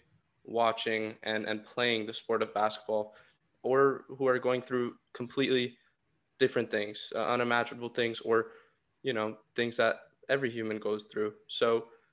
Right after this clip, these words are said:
I, I really respect what you're doing and, and the position that you take in, in this organization and what you've been able to accomplish.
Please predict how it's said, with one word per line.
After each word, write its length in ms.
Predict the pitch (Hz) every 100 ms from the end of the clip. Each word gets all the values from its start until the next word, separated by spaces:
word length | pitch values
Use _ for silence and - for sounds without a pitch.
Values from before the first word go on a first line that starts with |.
| _ _ _
I, 120 | 120 120
I 120 | 123
really 320 | 123 143 139
respect 560 | 127 - - 113 - - _ _
what 160 | 120
you're 100 | 117
doing 440 | 110 117 113 123 127 - _ -
and, 200 | 110 110
and 200 | 110 107
the 100 | 110
position 500 | 120 110 113 - 120
that 140 | 110
you 100 | 107
take 400 | 107 - 113 120 - _ _ _ _
in, 120 | 117
in 180 | 104 107
this 200 | 110 110
organization 840 | 117 110 113 110 113 117 143 147 143
and 140 | 117 113
what 140 | 110
you've 140 | 113
been 140 | 110 110
able 200 | 110 113
to 140 | -
accomplish. 600 | 110 110 107 113 123 -